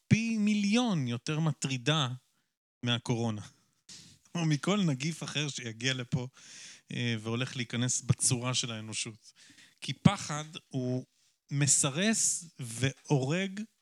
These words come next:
כל רצון טוב של יציאה מהקופסה. פחד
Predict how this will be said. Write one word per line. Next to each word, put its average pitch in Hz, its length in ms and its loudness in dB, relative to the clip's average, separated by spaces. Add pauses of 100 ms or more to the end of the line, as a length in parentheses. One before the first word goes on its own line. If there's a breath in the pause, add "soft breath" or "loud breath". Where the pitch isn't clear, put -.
כל 247 380 2
רצון 190 540 0 (100)
טוב 208 440 -2 (600 soft breath)
של 139 180 4
יציאה 143 380 0
מהקופסה. 131 500 0 (960 loud breath)
פחד 202 440 2